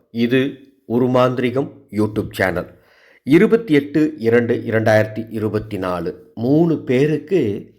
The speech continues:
இதை தானமாக தந்தால் யோகம் ஏற்படும். ஒரு அற்புதமான சூட்சம தான பரிகாரம். என்னன்னு தெரிஞ்சுக்கிறதுக்கு முன்னாடி ஒரு தகவல். மாந்திரீகம் ரொம்ப புனிதமான ஒரு விஷயம்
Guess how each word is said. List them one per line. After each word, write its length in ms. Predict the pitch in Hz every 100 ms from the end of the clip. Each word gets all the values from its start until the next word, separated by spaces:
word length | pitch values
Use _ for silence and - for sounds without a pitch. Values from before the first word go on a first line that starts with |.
| _
இதை 460 | 123 113 110 113 - - 101
தானமாக 680 | 110 113 135 139 139 143 139
தந்தால் 760 | 139 113 110 113 160 104 95 - _ _ _
யோகம் 460 | 123 135 131 123 104
ஏற்படும். 420 | 98 - 92 82
ஒரு 220 | 120 113
அற்புதமான 920 | 104 101 131 123 120 117 151 160 104 110
சூட்சம 840 | - - 196 214 - 196 175 156 - 90 90
தான 440 | 120 143 156 190
பரிகாரம். 840 | 190 107 101 107 104 95 95 123 - - _ _ _ _ _ 151
என்னன்னு 280 | 185 208 165
தெரிஞ்சுக்கிறதுக்கு 460 | 143 139 135 120 123
முன்னாடி 180 | 135
ஒரு 160 | 110 98
தகவல். 500 | 110 107 113 110 - - _ _ _ - 113 127
மாந்திரீகம் 720 | 139 160 160 131 110 104 - _
ரொம்ப 380 | - 127 139 151
புனிதமான 720 | - 147 143 151 147 143 147
ஒரு 120 | 123 98
விஷயம் 520 | 92 - 107 139